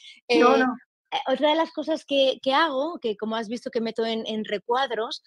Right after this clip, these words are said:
Speaker 2: porque yo me di cuenta
Speaker 1: Mm.
Speaker 2: que, que las veces que hago au-, aulas de padres o, o charlas con padres, les ayuda mucho y me preguntan, entonces por eso lo he querido meter en este libro, es, eh, estos,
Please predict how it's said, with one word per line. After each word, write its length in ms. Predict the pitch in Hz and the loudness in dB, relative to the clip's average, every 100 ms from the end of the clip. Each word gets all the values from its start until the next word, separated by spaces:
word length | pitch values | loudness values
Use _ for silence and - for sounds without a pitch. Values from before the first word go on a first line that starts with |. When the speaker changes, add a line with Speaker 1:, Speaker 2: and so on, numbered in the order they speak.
| - _ | -20 _
Speaker 2:
porque 260 | 240 220 220 | -2 4 6
yo 80 | 254 | 6
me 140 | 294 | 6
di 100 | 294 | 2
cuenta 320 | 311 320 285 | 2 2 2
Speaker 1:
Mm. 40 | 208 | -2
Speaker 2:
que, 80 | 196 | 0
que 300 | 202 196 196 | 2 2 2
las 140 | 208 196 | 0 -2
veces 260 | 226 262 | -2 -2
que 100 | - 262 | 0 0
hago 180 | 262 | 4
au-, 240 | 254 254 - | 2 2 0
aulas 320 | 254 254 247 226 | 0 0 0 -2
de 120 | 208 | -2
padres 640 | 269 294 254 233 311 311 | 0 2 0 -2 -4 -6
o, 60 | 233 | -4
o 400 | 208 - 190 190 | -4 -2 -4 -6
charlas 360 | - 220 233 - | -10 -6 -6 -4
con 180 | 233 | -4
padres, 480 | 202 262 247 233 294 - - - - | 0 0 2 -2 -4 -8 -18 -16 -2
les 240 | 208 214 | 0 2
ayuda 340 | 220 214 254 269 | 2 2 4 6
mucho 480 | 254 370 - 247 269 | 4 2 2 2 4
y 60 | |
me 100 | 226 | 2
preguntan, 600 | 208 202 208 285 247 226 | 2 2 2 2 2 2
entonces 240 | 226 214 - | 2 -4 -2
por 100 | 247 | -2
eso 160 | 226 | 2
lo 80 | 240 | 0
he 40 | 233 | 2
querido 200 | 233 233 | 2 2
meter 280 | 226 226 226 | 2 0 0
en 120 | 220 | 0
este 220 | 220 220 | -2 -2
libro, 460 | 226 285 220 220 - - - - 233 | 0 0 0 -4 -6 -16 -18 0 6
es, 360 | 262 302 - _ _ _ | 6 6 -4 _ _ _
eh, 320 | 226 220 208 - | 2 4 4 2
estos, 360 | 240 - 254 | 0 2 -2